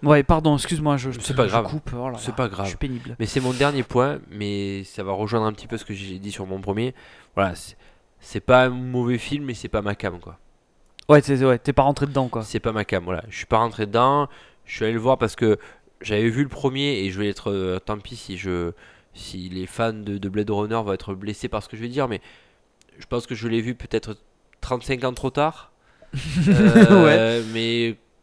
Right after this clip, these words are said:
Speaker 2: mais j'ai pas, je suis pas, je, je suis pas plongé dans le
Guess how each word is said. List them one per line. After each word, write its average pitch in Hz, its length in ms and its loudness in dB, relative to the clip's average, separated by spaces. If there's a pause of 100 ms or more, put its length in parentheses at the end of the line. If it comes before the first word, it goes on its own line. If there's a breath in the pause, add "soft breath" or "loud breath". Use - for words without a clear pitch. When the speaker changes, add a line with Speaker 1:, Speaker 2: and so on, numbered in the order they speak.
(280)
Speaker 2:
mais 113 340 -4
j'ai 107 200 -10
pas, 127 380 4
je 113 100 -6
suis - 80 -12
pas, 110 240 -4
je, - 140 -10 (180)
je 104 140 -16
suis - 100 -20
pas 127 120 -2
plongé 131 360 -2
dans 123 140 4
le 113 100 -4